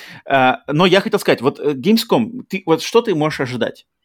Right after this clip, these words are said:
Мне тебя, какие вот, ты слышишь, Gamescom, Opening Night Live, что ты можешь, максимальный калибр,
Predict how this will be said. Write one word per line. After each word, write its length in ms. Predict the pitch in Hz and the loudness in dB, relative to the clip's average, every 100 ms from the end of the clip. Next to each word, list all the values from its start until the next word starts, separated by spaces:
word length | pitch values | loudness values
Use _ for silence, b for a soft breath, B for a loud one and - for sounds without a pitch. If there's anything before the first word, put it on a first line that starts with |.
| _ _ | _ _
Мне 180 | 127 123 | 2 2
тебя, 180 | - 185 | 0 -8
какие 220 | - 151 | -8 -6
вот, 140 | 117 - | -6 -6
ты 80 | 107 | -10
слышишь, 320 | 165 123 92 | -8 -8 -4
Gamescom, 400 | 151 185 - 208 | -4 -2 0 0
Opening 340 | 165 160 143 | 0 -6 -4
Night 120 | 127 113 | -4 -4
Live, 140 | 101 | -6
что 220 | - - 202 | -6 -2 0
ты 140 | 170 | 0
можешь, 320 | 139 165 - | 0 -2 -4
максимальный 500 | 123 - 139 151 151 | -8 -4 0 2 0
калибр, 480 | - 127 139 143 | -2 -2 0 0